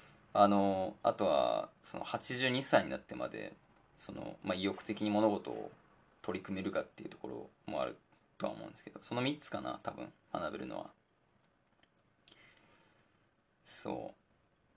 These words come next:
う。ちょっとね、そこのポイントは、あの、今後の、今後のっていうか、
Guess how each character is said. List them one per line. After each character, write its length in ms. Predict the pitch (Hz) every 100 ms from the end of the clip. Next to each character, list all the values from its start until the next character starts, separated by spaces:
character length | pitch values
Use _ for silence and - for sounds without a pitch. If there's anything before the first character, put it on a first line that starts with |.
| _ _ _ _ _ 104
う。 40 | - _ _
ち 100 | -
ょ 20 | 175
っ 40 | -
と 80 | -
ね、 340 | 95 95 95 - _ -
そ 240 | - 135
こ 140 | 151
の 500 | 151 151 147 147 147 - _ _ _ _
ポ 140 | 127
イ 100 | 127
ン 100 | 131
ト 200 | 127 -
は、 320 | 117 107 87 65 - - _ _ _ _ _ _ _ _ - _ -
あ 160 | 80
の、 420 | 69 67 62 65 - -
今 260 | 95 98
後 120 | 92
の、 240 | 95 95 98 - _ _ _ _ _ - -
今 200 | 110 104
後 120 | 98
の 80 | 98
っ 60 |
て 160 | 113 -
い 60 | 110
う 40 |
か、 180 | -